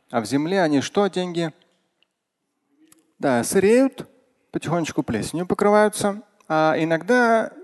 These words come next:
если рядом какие-то есть пищевые отходы, то еще появляются мыши, крысы, они тоже попутно и чуть подкусят, прикусят еще кусок пачки там долларов или рублей, или чего там еще. <clears throat>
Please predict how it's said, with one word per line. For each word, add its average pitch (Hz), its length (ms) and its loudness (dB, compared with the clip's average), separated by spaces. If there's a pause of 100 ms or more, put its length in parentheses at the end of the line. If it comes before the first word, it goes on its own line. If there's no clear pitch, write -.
если 156 280 -2
рядом 147 280 2
какие-то 143 400 -2
есть 135 380 -2
пищевые 135 420 2
отходы, 196 400 4
то 143 180 2
еще 131 240 2
появляются 143 720 -2 (1600)
мыши, 196 340 2
крысы, 196 380 0
они 156 260 -2
тоже 110 500 -2 (220)
попутно 143 500 0
и 131 200 0
чуть - 320 -4 (240)
подкусят, - 520 -4
прикусят - 500 -6
еще 131 200 -10
кусок - 460 -8 (240)
пачки 113 560 -8
там 104 180 -12
долларов 143 500 -2 (220)
или 98 160 -10
рублей, 117 460 -4
или 101 140 -8
чего 120 280 -6
там 107 220 -10
еще. - 300 -14 (1300)
<clears throat> 220 100 10